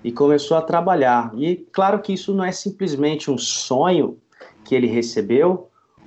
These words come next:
ou um estilo musical em si, mas embasado pela teo-, pela doutrina da Vineyard, né, que diz que a presença de Deus é acessível a todos,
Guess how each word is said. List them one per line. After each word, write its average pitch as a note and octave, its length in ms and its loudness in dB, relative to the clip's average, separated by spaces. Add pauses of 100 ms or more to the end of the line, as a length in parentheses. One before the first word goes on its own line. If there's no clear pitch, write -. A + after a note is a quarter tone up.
ou C#3+ 540 4
um C3 420 0
estilo F#3 720 0
musical C3 560 0
em B2 60 0
si, A2 400 -6 (540)
mas A#2 360 -2 (240)
embasado C#3+ 580 0
pela D#3 220 0
teo-, D3 440 0
pela B2+ 320 2
doutrina B2+ 720 0
da A2 200 -2
Vineyard, C#3 600 0
né, C#3+ 240 -2
que B2+ 180 -8
diz C#3 500 -2 (200)
que D#3 260 2
a C#3 100 0
presença E3 520 0
de D3+ 100 -6
Deus D3+ 220 2
é E3 40 2
acessível E3+ 720 0
a E3 60 0
todos, C3+ 580 0